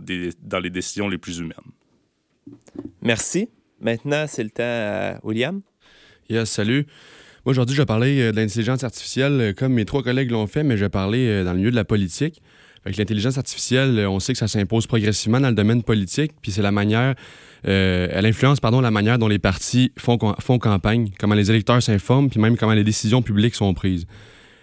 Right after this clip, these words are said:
Speaker 3: L'I A est déjà un acteur discret, mais puissant dans nos démocraties.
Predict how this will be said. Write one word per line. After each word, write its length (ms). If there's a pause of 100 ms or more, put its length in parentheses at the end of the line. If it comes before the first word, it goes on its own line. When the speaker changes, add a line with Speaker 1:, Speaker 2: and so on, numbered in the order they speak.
(160)
Speaker 3:
L'I 120
A 60
est 40
déjà 200
un 80
acteur 340
discret, 480
mais 140
puissant 400
dans 80
nos 100
démocraties. 640